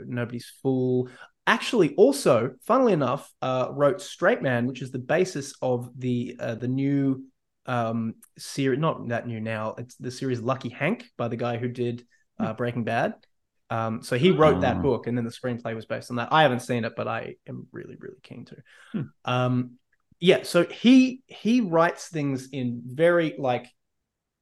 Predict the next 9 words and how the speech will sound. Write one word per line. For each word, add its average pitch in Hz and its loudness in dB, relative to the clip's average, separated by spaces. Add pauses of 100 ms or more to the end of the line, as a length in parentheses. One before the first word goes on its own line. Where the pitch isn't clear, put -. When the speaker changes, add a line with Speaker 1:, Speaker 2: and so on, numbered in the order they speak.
(160)
Speaker 1:
uh, 143 6
Dickensian, 156 2 (300)
um, 117 -4 (180)
uh, 120 -4
like, 120 -8
third 131 -4
person. 117 -8
So, 127 -4
like, 120 0